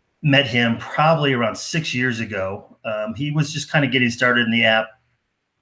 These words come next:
golf app business. We actually created a couple apps. It was way more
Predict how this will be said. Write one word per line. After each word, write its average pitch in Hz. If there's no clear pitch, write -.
golf 117
app 110
business. 107
We 143
actually 143
created 127
a 120
couple 117
apps. -
It 113
was 113
way 131
more 120